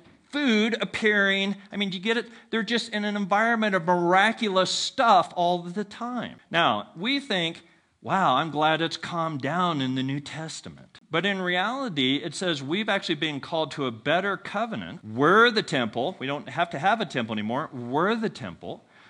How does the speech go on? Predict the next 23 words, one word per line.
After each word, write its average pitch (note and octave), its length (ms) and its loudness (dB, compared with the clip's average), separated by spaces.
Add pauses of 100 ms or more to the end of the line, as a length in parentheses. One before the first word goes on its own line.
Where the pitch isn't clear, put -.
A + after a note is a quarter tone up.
(100)
The C3 80 -2
glory D#3+ 500 4
of D3+ 80 0
God G3+ 300 6
is F3+ 120 0
actually E3+ 260 0
residential F3 760 -2
in G3 140 -4
us, F#3+ 200 -4
and F3+ 140 -6
what F#3+ 180 -2
he G#3 120 -4
was F#3+ 180 -6
doing F#3 280 -4
with F3+ 220 -4
them G3+ 280 0
back G3 260 -2
then A3 260 -4
should G3+ 240 -6
be G3+ 80 -4
common G3 600 -4
for G#3+ 220 -6
us. - 440 -6